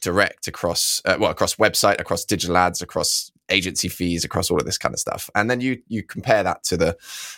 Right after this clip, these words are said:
you know, the f-, the twenty percent that you're, that you're charged by agents. Um, and it, it is all a balance. It is all a balance. And I'm not suggesting it's all, it's gonna replace everything, um, 'cause it's not. But it's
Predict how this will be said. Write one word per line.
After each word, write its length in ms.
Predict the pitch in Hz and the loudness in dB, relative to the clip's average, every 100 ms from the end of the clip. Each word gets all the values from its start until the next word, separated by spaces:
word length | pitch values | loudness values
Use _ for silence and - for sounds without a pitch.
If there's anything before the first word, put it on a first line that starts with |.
| - | -4
you 60 | 92 | 2
know, 120 | 82 | 4
the 80 | 90 | 2
f-, 200 | - - | -2 -2
the 100 | 92 | -2
twenty 320 | - 87 82 | 2 2 0
percent 420 | - - 85 85 - | 0 2 2 0 -2
that 140 | - | 0
you're, 160 | 82 - | 0 0
that 100 | - | -2
you're 120 | - - | 0 2
charged 320 | 87 78 - | 4 4 4
by 120 | 69 | 2
agents. 580 | 69 69 - - - - | 2 -2 -6 -6 -8 -2
Um, 360 | 87 90 87 87 - | 4 4 2 -4 -2
and 100 | 120 | 0
it, 100 | 143 | 0
it 100 | 156 | 0
is 120 | 165 | 2
all 140 | 175 160 | 4 4
a 40 | |
balance. 460 | 104 76 67 - - | 4 0 -4 -8 -2
It 80 | 98 | 2
is 140 | 113 | 2
all 320 | - 143 143 120 | 6 6 8 6
a 60 | |
balance. 360 | - 82 71 92 | 2 0 -2 0
And 80 | 92 | 2
I'm 60 | |
not 180 | 104 113 | 4 2
suggesting 560 | - 110 110 95 98 90 | 2 4 4 4 0 0
it's 140 | 85 | 0
all, 220 | - 98 92 | 4 4 4
it's 200 | 92 - | 0 0
gonna 300 | - 92 90 - | 2 2 2 -2
replace 520 | 90 - 95 92 - _ - | -4 2 2 2 -2 _ -4
everything, 340 | 85 - 60 - _ - | -2 -2 -6 -6 _ 0
um, 360 | 85 87 82 - - | 2 2 0 -6 -6
'cause 140 | - | -4
it's 160 | - 107 | 0 2
not. 240 | 90 - | 2 0
But 140 | 90 90 | 0 0
it's 260 | - - | 0 -2